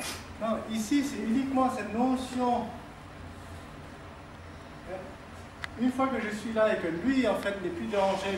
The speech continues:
par mon tantôt, et je glisse sans problème.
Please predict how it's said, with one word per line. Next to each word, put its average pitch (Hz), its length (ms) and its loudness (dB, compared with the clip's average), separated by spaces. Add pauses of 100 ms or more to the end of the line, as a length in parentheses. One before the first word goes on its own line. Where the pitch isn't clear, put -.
par 165 280 2 (680)
mon 151 80 -6
tantôt, 208 480 -4 (560)
et 214 60 -8
je - 160 -6
glisse 262 180 -2
sans 196 80 -2
problème. 233 360 -4